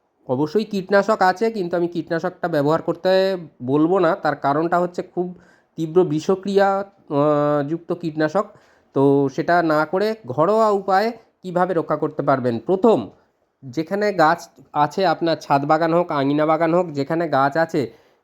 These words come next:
তার চারিপাশ পরিষ্কার করে রাখুন। কোনোভাবে কোনো ধরনের যেগুলো পিঁপড়ের খাদ্য জাতীয় দ্রব্য, সেগুলো প-, থাকবে না। কোনো ধরনের ছিদ্র থাকলে সেগুলোকে বন্ধ করে রাখুন, টবের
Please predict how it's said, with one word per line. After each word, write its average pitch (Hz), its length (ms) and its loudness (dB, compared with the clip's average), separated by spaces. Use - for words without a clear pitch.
তার 175 240 4
চারিপাশ 175 520 2
পরিষ্কার 170 420 -2
করে 160 200 -2
রাখুন। 131 360 -2
কোনোভাবে 190 760 2
কোনো 185 240 0
ধরনের 185 560 0
যেগুলো 170 600 2
পিঁপড়ের 180 480 -4
খাদ্য 151 440 0
জাতীয় 170 360 0
দ্রব্য, 147 480 0
সেগুলো 147 360 -2
প-, 143 240 -8
থাকবে 127 360 0
না। 160 180 2
কোনো 185 180 4
ধরনের 202 400 2
ছিদ্র 175 460 -6
থাকলে 202 560 -2
সেগুলোকে 165 420 -2
বন্ধ 151 280 0
করে 180 220 2
রাখুন, 185 280 0
টবের 160 340 -2